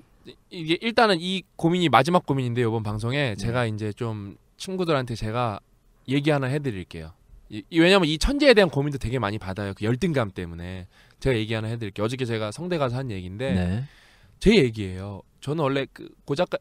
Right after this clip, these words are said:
Speaker 1: 원래 고 작가님이랑 저랑은 그, 그 씨에프 보셨어요?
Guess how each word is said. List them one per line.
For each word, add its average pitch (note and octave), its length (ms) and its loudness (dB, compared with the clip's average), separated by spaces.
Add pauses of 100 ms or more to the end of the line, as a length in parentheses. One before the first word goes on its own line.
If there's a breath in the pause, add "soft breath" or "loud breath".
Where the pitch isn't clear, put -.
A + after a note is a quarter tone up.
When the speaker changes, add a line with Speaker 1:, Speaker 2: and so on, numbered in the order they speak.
Speaker 1:
원래 E3+ 580 6 (520)
고 D3 160 -4
작가님이랑 F3+ 640 0
저랑은 A#2 560 -4 (380)
그, F3 160 -2
그 G#3 140 -4
씨에프 C4+ 320 0
보셨어요? D3 500 0